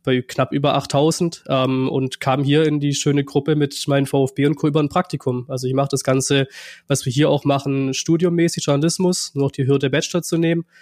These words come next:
für mich, äh, und ja, bin dann ins Praktikum gekommen, zweitausendeinundzwanzig, zweitausendzweiundzwanzig für sechs Monate. Und dann anschließend hier die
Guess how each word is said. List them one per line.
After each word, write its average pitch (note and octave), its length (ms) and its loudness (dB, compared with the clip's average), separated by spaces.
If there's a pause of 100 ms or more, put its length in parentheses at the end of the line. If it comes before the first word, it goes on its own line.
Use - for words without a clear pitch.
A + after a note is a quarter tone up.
(260)
für - 160 -2
mich, D#3 400 0
äh, D3 380 4
und C3+ 580 -2
ja, C#3 260 2 (100)
bin C3+ 120 0
dann C3 100 0
ins C3 120 -2
Praktikum D3+ 360 -2
gekommen, D3+ 380 0
zweitausendeinundzwanzig, D3 1200 0
zweitausendzweiundzwanzig E3+ 720 0
für - 80 -10
sechs - 240 -2
Monate. D3+ 380 2 (540)
Und C3 120 -4
dann C3 140 0
anschließend C#3 500 0
hier C#3+ 100 0
die C#3 360 4